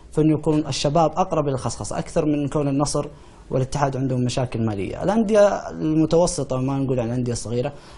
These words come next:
الأندية المتوسطة ممكن يكون لها الخصخصة بشكل تدريجي، يعني، يعني الشركات أو المؤسسات أو اللي حيدخل في الم-، في الاستثمار هذا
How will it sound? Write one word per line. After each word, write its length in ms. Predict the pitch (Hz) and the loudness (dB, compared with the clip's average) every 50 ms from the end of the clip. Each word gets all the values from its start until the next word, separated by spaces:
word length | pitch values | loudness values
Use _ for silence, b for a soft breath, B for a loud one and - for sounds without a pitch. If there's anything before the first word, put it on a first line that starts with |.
| B B | B B
الأندية 280 | - 170 190 202 185 196 | 0 2 2 2 4 2
المتوسطة 680 | 196 190 180 202 208 202 - - 202 - 208 208 - - B B B B B B B B | 2 2 4 4 4 4 2 0 2 4 4 4 4 2 B B B B B B B B
ممكن 300 | 214 233 233 233 233 214 | 4 4 4 4 2 0
يكون 320 | 202 196 - 226 214 202 | 2 2 2 2 2 4
لها 140 | 202 196 196 | 4 4 4
الخصخصة 560 | 180 175 - 196 - - 196 180 196 185 185 180 170 - - - - - - - | 2 2 2 0 2 2 -2 0 2 0 0 -2 -6 -10 -16 -20 -20 -20 -18 -12
بشكل 440 | - 156 151 - - 175 180 - 156 | -6 -4 -2 0 0 0 2 0 -2
تدريجي، 520 | 135 - 139 135 147 156 147 113 98 101 | 0 0 0 2 2 2 2 0 -2 -4
يعني، 200 | 82 58 - 73 90 | -8 -8 -8 -8 -6
يعني 360 | - 127 131 131 135 139 143 - - 139 - - - - - - - - | -4 -4 -2 0 0 0 -2 -2 -4 -8 -10 -10 -14 -18 -20 -20 -18 -10
الشركات 640 | - - - 160 151 156 151 190 185 175 170 - - | -6 -4 -2 0 0 2 4 4 4 4 2 0 -2
أو 140 | 143 139 139 | -2 0 0
المؤسسات 840 | 135 135 131 127 127 131 135 139 - 131 - - 156 156 156 151 135 | 0 0 0 0 0 0 0 -2 -2 -2 -2 0 2 0 0 0 -2
أو 140 | 117 117 | -2 -2
اللي 220 | 117 117 120 117 120 | -2 -2 -2 -2 -2
حيدخل 420 | 127 135 147 156 151 - 165 156 | -2 0 -2 -2 -2 0 -2 -2
في 80 | 127 - | -2 -2
الم-، 260 | 143 135 135 - - | -6 -6 -6 -6 -6
في 60 | 104 | -4
الاستثمار 580 | 135 143 131 - 143 127 160 147 139 131 139 135 | -4 -4 -4 -4 -4 0 0 2 2 2 0 0
هذا 120 | 139 135 | -2 -4